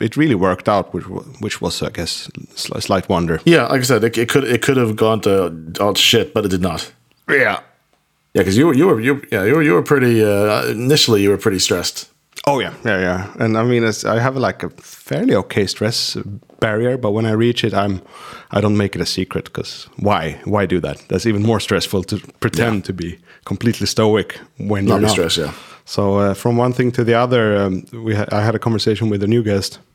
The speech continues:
Speaker 1: uh, on this song. Took the opportunity.
Speaker 2: All right, so yeah, we got you. You can
Speaker 1: Uh,
Speaker 2: introduce him
Speaker 1: he's
Speaker 2: then.
Speaker 1: been, uh, with us as a listener since the start. Paul Corcoran.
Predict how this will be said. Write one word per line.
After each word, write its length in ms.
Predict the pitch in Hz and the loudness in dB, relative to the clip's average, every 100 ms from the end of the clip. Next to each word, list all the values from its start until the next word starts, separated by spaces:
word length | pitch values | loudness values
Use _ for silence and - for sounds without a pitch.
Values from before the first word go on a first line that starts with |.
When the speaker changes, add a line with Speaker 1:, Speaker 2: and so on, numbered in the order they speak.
| _ _ _ _ _ _ - | _ _ _ _ _ _ -10
Speaker 1:
uh, 240 | 101 95 92 | -6 -4 -2
on 160 | 110 107 | 0 0
this 140 | 104 | 0
song. 280 | - 104 101 - _ _ _ _ _ - | 0 -2 -2 -12 _ _ _ _ _ -6
Took 160 | 117 - | -4 0
the 80 | |
opportunity. 520 | 117 104 120 110 107 107 - | -2 0 0 0 0 -2 0
Speaker 2:
All 120 | 120 | 0
right, 140 | 98 | 0
so 160 | - 101 | 2 2
yeah, 280 | 117 82 98 | 2 0 -4
we 80 | 104 | -2
got 160 | 101 101 | 0 2
you. 180 | 110 | 0
You 100 | 117 | -2
can 160 | 117 104 | 0 2
Speaker 1:
Uh, 40 | |
Speaker 2:
introduce 180 | 117 113 | 4 4
him 40 | 110 | 2
Speaker 1:
he's 80 | 95 | 2
Speaker 2:
then. 80 | 139 127 123 | 0 2 2
Speaker 1:
been, 40 | |
uh, 380 | 120 117 110 101 | 2 2 0 0
with 160 | 120 139 | 0 0
us 340 | 131 - - | -2 -4 -6
as 180 | 127 - | -4 0
a 40 | |
listener 560 | 113 127 160 110 101 123 - | 2 2 2 0 -4 -10 -12
since 300 | - 113 95 | -4 -2 -2
the 60 | - | -2
start. 340 | 101 92 - - _ _ _ _ _ _ | 0 -2 -6 -20 _ _ _ _ _ _
Paul 340 | - 139 151 160 - | -2 2 0 -2 -4
Corcoran. 460 | 131 135 - 80 | -4 -4 -6 -8